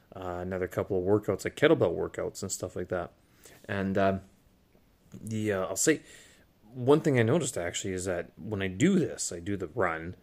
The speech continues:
and then I come back in, and I do another f-, kettlebell,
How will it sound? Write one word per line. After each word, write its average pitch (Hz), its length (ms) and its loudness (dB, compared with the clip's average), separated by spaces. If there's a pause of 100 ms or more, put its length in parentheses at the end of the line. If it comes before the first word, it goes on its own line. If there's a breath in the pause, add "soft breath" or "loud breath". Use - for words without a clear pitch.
and 104 80 -4
then 95 80 -4
I 90 60 2
come 101 240 0
back 98 260 2
in, 82 300 -4 (380 soft breath)
and 95 140 -4
I 90 140 2
do 104 240 2
another 101 220 4
f-, - 200 -6 (200)
kettlebell, 117 480 0